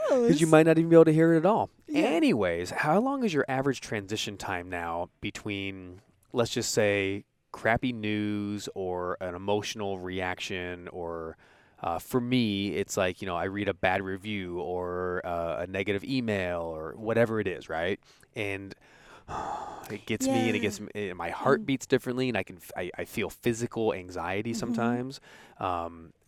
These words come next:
Speaker 2: like I really do. If you get that kind of a s-, a scenario, how, what's your transition time to go from that to genuine,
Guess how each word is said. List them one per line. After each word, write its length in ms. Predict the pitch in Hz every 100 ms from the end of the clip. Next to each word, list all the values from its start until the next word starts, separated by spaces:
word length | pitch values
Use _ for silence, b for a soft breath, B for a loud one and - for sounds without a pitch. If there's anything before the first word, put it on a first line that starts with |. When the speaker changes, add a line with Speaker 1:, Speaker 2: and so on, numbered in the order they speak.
| - -
Speaker 2:
like 140 | 110
I 20 |
really 280 | 101 101 95
do. 360 | 95 127 104 87 B B B _ _ _
If 160 | - 110
you 220 | 113 165
get 300 | 156 160 -
that 180 | 117 -
kind 320 | - 120 120
of 80 | 104
a 40 |
s-, 240 | 101 - -
a 160 | 110 92
scenario, 640 | - 98 95 98 92 85
how, 300 | 82 113 117 127
what's 360 | 123 113 123
your 60 | 123
transition 520 | - 107 98 - 98
time 300 | 101 95 95
to 60 | 95
go 120 | 98
from 180 | - 92
that 260 | 95 98
to 80 | - 95
genuine, 920 | 95 101 107 110 110 107 104 98 98